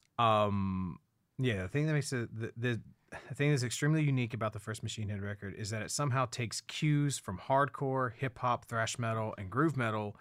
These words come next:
but uses them to make something truly unique and authentic. It's almost as if they're n-, they're not true influences on the sound, but they are informing the sound.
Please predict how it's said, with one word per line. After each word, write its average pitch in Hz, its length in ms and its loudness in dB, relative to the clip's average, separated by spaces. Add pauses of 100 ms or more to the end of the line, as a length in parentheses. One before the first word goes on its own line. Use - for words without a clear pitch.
(320)
but 107 180 -2
uses 123 460 2
them 117 200 2
to 117 120 -6
make 107 240 -2
something 107 400 -4
truly 107 340 -6
unique 104 360 -2
and 104 80 -2
authentic. - 640 -8 (800)
It's 113 200 0
almost 156 400 4
as 123 140 0
if 131 160 2
they're 123 140 2
n-, 117 280 0
they're 120 160 0
not 123 240 2
true - 380 -2
influences 151 640 4
on 117 140 2
the 110 80 0
sound, 113 420 0
but 110 220 -4
they 117 180 0
are 110 300 0
informing 110 880 -2
the 95 80 -6
sound. 80 600 -8